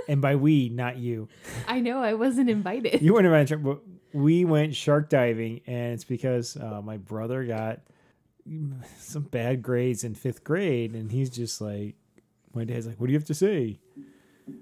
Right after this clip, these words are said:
Speaker 2: Oops, poops, minus eleven.
Speaker 1: Well, that was on a specific spelling test, and he's like, "Oops." And my dad's like, "Oops, poops, it's minus eleven." There was only twenty words on there.
Speaker 2: <laughs>
Speaker 1: But anyway, he had some <laughs> bad grades. So they, my dad challenged him and said, "Hey,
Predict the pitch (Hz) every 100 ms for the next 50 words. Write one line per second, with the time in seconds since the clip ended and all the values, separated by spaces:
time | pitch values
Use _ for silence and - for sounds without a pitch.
0 | - _ _ _ _ - 370 349 - 440
1 | 403 - 392 415 392 392 403 359 151 151
2 | 160 139 127 117 120 135 110 113 - 127
3 | 127 120 113 107 127 117 113 107 101 -
4 | _ - - 135 139 185 - - 131 113
5 | 131 147 139 196 240 175 - 320 302 -
6 | 277 - 330 311 311 349 381 285 131 110
7 | 120 113 - 127 127 131 180 143 131 117
8 | - _ _ _ - - - - 147 156
9 | 160 170 143 180 196 - 143 117 - -
10 | - 139 131 123 120 113 139 143 151 -
11 | 147 - - 120 113 117 120 - - 277
12 | 208 127 113 110 117 110 110 107 127 143
13 | 117